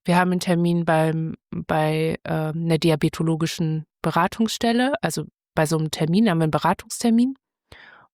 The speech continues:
Und da werden wir das ansprechen, weil wir einfach auch körperlich auf sowas zusteuern wie ein Diabetes durch konstant hohen Blutzuckerspiegel, was stressbedingt ist, aber auch essensbedingt.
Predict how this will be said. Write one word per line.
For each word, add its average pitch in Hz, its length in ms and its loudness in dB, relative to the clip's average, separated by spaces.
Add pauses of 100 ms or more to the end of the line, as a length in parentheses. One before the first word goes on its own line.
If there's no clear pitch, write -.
(140)
Und 185 220 2
da 180 100 2
werden 185 220 2
wir 190 80 2
das 196 140 -2
ansprechen, 170 680 -4
weil 160 240 2
wir 190 140 2
einfach 170 340 -2
auch - 140 0
körperlich 180 500 -2
auf 165 100 -2
sowas 160 360 -4
zusteuern 175 680 0
wie 160 140 -2
ein 160 80 -2
Diabetes 160 640 -2 (400)
durch 170 240 2
konstant 170 580 0
hohen 165 400 2
Blutzuckerspiegel, 160 960 -2 (540)
was 170 200 -2
stressbedingt 202 680 -2
ist, 220 180 -2
aber 160 320 0
auch 165 360 0
essensbedingt. 165 1080 -4